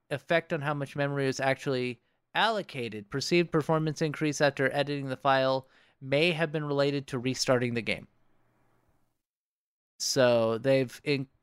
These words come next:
they've increased some stuff. Ob-, obviously, they did a lot more in this patch than just that. They also, uh, had multiple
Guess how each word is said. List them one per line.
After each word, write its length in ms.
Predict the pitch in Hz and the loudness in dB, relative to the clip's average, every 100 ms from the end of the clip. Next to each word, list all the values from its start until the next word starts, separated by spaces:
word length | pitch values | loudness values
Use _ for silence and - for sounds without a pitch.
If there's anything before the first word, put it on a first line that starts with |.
| _ - | _ 0
they've 180 | 160 | 2
increased 460 | 160 156 226 240 - | 2 -2 0 0 -2
some 180 | 226 202 | -4 -2
stuff. 540 | - - 202 202 - - | -2 0 2 2 -2 -2
Ob-, 320 | 160 165 160 - | 2 2 0 -2
obviously, 520 | 156 160 151 165 147 | 0 0 -2 -2 -2
they 120 | 135 | 0
did 160 | 139 127 | -2 -2
a 60 | |
lot 280 | 120 123 123 | 2 2 2
more 260 | 127 120 123 | -2 -2 -2
in 100 | 120 | -4
this 140 | 117 | -6
patch 380 | - 117 117 - | -2 -2 -2 -10
than 160 | 117 107 | -14 -12
just 280 | 107 - - | -14 -8 0
that. 360 | 202 196 - _ _ _ _ - | 0 0 -4 _ _ _ _ -2
They 100 | 143 | 2
also, 640 | 147 - 147 139 131 - _ - | 2 0 0 2 0 -4 _ -2
uh, 400 | 127 120 117 120 | 2 4 2 2
had 240 | 127 120 | -2 0
multiple 640 | 139 151 151 151 139 135 | -2 -2 0 2 2 0